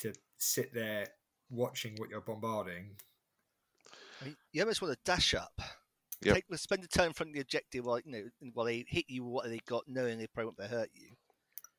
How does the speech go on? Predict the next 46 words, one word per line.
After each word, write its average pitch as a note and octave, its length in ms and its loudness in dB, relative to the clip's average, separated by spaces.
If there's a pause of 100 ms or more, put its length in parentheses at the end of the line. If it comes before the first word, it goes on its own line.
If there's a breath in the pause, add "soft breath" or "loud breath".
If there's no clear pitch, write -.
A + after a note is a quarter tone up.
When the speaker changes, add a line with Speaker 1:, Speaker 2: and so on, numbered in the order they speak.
(340)
Speaker 2:
And C3 160 -2
then C3+ 240 4
next - 320 -2
turn, G#2+ 200 0
you A#2+ 260 -8
don't A#2 120 -2
have A#2 80 -4
to B2 100 -4
worry A2 60 0
about G#2 140 -6
slow A2 280 0
firing, G2+ 340 0
you G#2+ 80 -14
just - 240 -8 (120)
unleash A#2 600 -4 (440)
havoc, B2 220 -2
Speaker 3:
Yep. G2 160 6
Speaker 2:
as F#2+ 140 -10
it D#2+ 100 -16
were. F#2+ 180 -14 (260)
Speaker 1:
Yeah. A#2+ 100 0
Speaker 3:
Exactly. F2+ 440 4 (920 soft breath)
But A2+ 120 8
they're, A#2+ 240 12
they're C3+ 120 2
still E3 200 4
only B2+ 80 8
rate G2+ 140 10
of F2 60 4
fire G2 200 12
one, F2+ 300 10 (120)
even F#2 420 -2
stationary, E2+ 580 4 (120)
so, F2+ 380 8 (1160 loud breath)
uh, G#2 280 10
and G#2+ 340 6
you, G#2+ 140 -4 (140)
yeah, G2+ 120 10
you E2+ 100 8
definitely G#2 360 2
can't F2+ 200 6
shoot - 200 -2
tanks F2+ 260 -2
with D#2+ 80 -4
them, E2+ 160 0
'cause - 420 -2